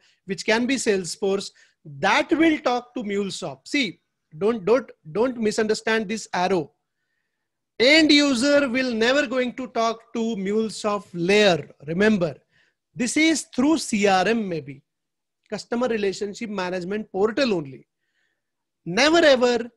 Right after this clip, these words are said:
your user will talk to E A I layer. Your other applications will talk to E A I layer. That's how it will be. So if I, if I draw the broad level diagram,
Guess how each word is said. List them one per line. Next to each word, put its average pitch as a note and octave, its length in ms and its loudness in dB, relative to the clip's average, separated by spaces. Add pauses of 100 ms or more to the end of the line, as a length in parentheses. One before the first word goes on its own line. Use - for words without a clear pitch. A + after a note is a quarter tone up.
(160)
your G#3+ 200 2
user A#3+ 460 0
will A#3 300 -4
talk F#3+ 340 -6
to A3 300 -8
E A3 220 -8
A A3 200 4
I F#3+ 280 -2 (520)
layer. F3 540 0 (420)
Your G3+ 240 -2
other A3 240 2
applications D4 720 -2
will A3+ 160 -10
talk G3+ 300 -6
to A3+ 160 -12
E F3+ 240 -2
A F3+ 80 -4
I F3+ 100 -6
layer. D3+ 320 -10 (300)
That's E3 260 -10
how G#3 160 -4
it F3 120 -10
will D#3+ 160 -12
be. C3+ 220 -20 (240)
So - 160 -12
if A3+ 160 -2
I, D4 100 6
if D4 220 -4
I D4+ 140 4
draw A3+ 320 2
the C4 320 2
broad G3 400 0
level A#3+ 280 0
diagram, F3+ 680 0